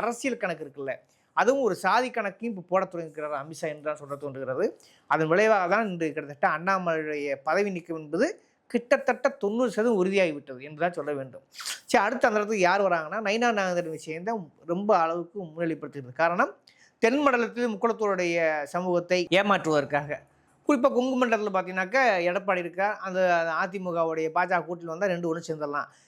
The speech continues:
இப்படிங்கிற ஒரு கேவலமான வழக்கம் போல மதவாத அரசு செய்யக்கூடிய பாஜக இப்ப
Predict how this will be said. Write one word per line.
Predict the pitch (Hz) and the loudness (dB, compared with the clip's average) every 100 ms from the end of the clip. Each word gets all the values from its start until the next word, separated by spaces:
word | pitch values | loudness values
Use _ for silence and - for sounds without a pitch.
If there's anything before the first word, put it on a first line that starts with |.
| _ | _
இப்படிங்கிற | 180 175 220 208 180 233 254 | -6 -2 -2 -2 2 2 2
ஒரு | 190 190 - | 0 -6 -2
கேவலமான | 185 226 220 185 180 214 | 2 2 2 -2 -6 -4
வழக்கம் | 170 175 202 180 | -4 -4 -8 -4
போல | 202 202 160 | -2 -2 -2
மதவாத | 175 202 196 175 | 0 2 2 0
அரசு | 160 160 | -2 -8
செய்யக்கூடிய | 151 151 147 147 139 123 | -10 -10 -6 -4 -4 0
பாஜக | 143 170 156 - 131 160 240 _ _ 214 | 0 2 0 0 0 0 -2 _ _ -4
இப்ப | 208 | 0